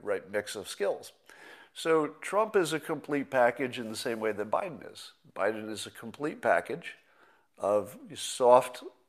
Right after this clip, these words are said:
soft power, let's say. Trump is a complete package of, let's say, more aggressive power.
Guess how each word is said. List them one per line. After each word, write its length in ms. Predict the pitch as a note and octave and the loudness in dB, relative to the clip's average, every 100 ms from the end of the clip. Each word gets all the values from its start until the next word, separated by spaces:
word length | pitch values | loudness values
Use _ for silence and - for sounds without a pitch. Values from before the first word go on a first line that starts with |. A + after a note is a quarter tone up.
| _ | _
soft 580 | - - C3+ B2+ - - | -8 0 6 6 4 0
power, 480 | B2+ F#2 F2 C3+ D3 B2+ | 2 4 4 2 -2 -8
let's 200 | F#2 - | -10 -6
say. 320 | E2+ F2+ E3 - - _ - _ _ _ | -4 -4 -4 -14 -20 _ -20 _ _ _
Trump 380 | - C3+ C3 C3+ | -6 -2 0 0
is 260 | A#2+ A2+ | 0 2
a 220 | A#2 A2 - | 4 4 2
complete 460 | B2+ G#2+ D3+ C3+ | -6 -2 -2 0
package 560 | C3+ A#2 A#2 C3 A#2 A2+ | 4 6 6 2 -2 -2
of, 140 | G2 | 0
let's 200 | A2+ G#2+ | 0 0
say, 360 | - G#2 G#2 G2 - _ _ _ _ - | 0 0 0 -6 -16 _ _ _ _ -12
more 220 | G#2 A2+ G#2+ | 0 2 2
aggressive 680 | G2 A2 A2+ - G#2+ - | 4 6 6 2 -4 -6
power. 480 | - A2 C#2 G#2 | -8 -8 -6 -6